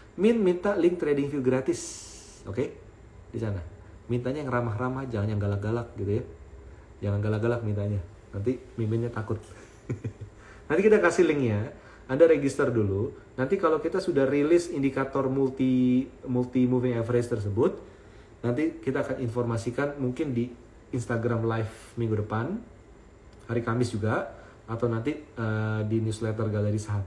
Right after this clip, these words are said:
Nanti, nanti silakan diinfo, eh, pantau aja, pantau aja. Oke, lanjut ya, lanjut.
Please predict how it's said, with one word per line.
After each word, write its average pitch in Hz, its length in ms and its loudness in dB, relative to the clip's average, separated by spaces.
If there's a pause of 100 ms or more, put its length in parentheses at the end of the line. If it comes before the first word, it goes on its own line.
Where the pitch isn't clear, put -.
Nanti, 120 160 0 (320)
nanti 117 160 -4
silakan 107 320 -2
diinfo, 104 320 -4 (160)
eh, 107 140 -4 (500)
pantau 120 240 0
aja, 98 240 -2
pantau 90 240 -8
aja. 87 160 -10 (2000)
Oke, 202 640 2 (240)
lanjut 214 320 6
ya, 185 160 10 (240)
lanjut. 139 480 0